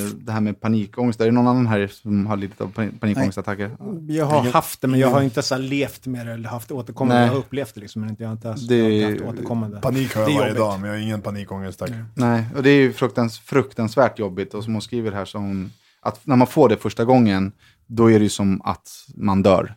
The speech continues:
Speaker 1: Man vet inte vad som händer,
Speaker 2: Mm.
Speaker 1: kroppen
Speaker 2: Man tror
Speaker 1: reagerar
Speaker 2: att man
Speaker 1: bara
Speaker 2: får
Speaker 1: som
Speaker 2: en
Speaker 1: att du har blivit
Speaker 2: hjärtattack eller
Speaker 1: skjuten.
Speaker 2: så här.
Speaker 1: Liksom, du släpper ut adrenalin, du börjar hyperventilera, du får tunnelseende,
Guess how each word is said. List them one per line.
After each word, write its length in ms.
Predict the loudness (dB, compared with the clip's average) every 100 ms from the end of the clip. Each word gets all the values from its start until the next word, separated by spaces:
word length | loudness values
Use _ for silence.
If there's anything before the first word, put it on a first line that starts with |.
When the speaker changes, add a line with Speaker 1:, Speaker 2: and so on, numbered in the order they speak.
| _
Speaker 1:
Man 160 | 2 4
vet 200 | 4 2
inte 160 | -4 -4
vad 140 | -4
som 100 | 0
händer, 300 | 2 2 0
Speaker 2:
Mm. 60 | 2
Speaker 1:
kroppen 340 | 0 0 -2
Speaker 2:
Man 20 |
tror 80 | -2
Speaker 1:
reagerar 240 | 2 4
Speaker 2:
att 140 | 4 4
man 20 |
Speaker 1:
bara 140 | 2
Speaker 2:
får 60 | 2
Speaker 1:
som 40 |
Speaker 2:
en 60 | 0
Speaker 1:
att 40 | 2
du 40 |
har 80 | 2
blivit 200 | 0 0
Speaker 2:
hjärtattack 100 | 2
eller 100 | 2 2 -2
Speaker 1:
skjuten. 60 |
Speaker 2:
så 120 | -2 -8
här. 80 |
Speaker 1:
Liksom, 340 | -12 -6 -4 -4
du 80 | -2
släpper 240 | -4 -4
ut 140 | -2
adrenalin, 680 | -2 -2 -2 -2 -2 -2 -4
du 60 | -2
börjar 140 | 0
hyperventilera, 720 | 0 -2 -8 -4 0 0 0
du 60 | -4
får 140 | -8
tunnelseende, 880 | -2 -2 -2 -4 -2 -2 -2 -2